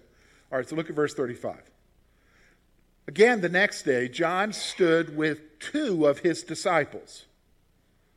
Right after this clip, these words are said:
Looking at Jesus as he walked, he said, "Behold, the Lamb of God." The two disciples heard him speak, and they followed Jesus.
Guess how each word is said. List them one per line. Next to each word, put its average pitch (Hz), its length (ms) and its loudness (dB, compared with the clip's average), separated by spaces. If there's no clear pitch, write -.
Looking 220 320 2
at 247 160 2
Jesus 165 640 0
as 151 220 -2
he 170 160 -4
walked, 123 480 -2
he 160 140 -10
said, 139 540 0
"Behold, 170 800 4
the 156 180 4
Lamb 220 440 4
of 175 200 2
God." 131 560 4
The 131 80 -10
two 190 180 -2
disciples 151 640 -4
heard 165 280 0
him 196 440 -6
speak, - 640 -8
and 151 100 -8
they 170 120 0
followed 160 420 -2
Jesus. 123 640 -10